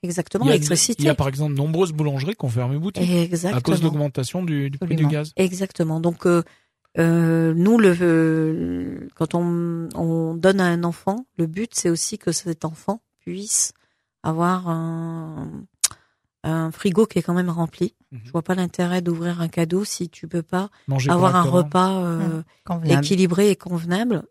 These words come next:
Speaker 1: Donc, euh, par enfant, par, par enfant, par famille, c'est une personne, c'est quinze euros par personne s'ils sont cinq,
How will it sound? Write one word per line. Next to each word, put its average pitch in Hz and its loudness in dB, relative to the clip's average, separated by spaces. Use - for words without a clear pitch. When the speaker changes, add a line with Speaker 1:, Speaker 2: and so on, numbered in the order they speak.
Speaker 1:
Donc, 180 -4
euh, 170 -4
par 202 -2
enfant, 185 -4
par, 151 -4
par - -8
enfant, 156 -14
par - -6
famille, 196 0
c'est - -2
une 170 -4
personne, 180 -2
c'est 165 -2
quinze 190 -2
euros 185 -2
par 156 -6
personne 196 -2
s'ils - -4
sont 175 -2
cinq, 202 0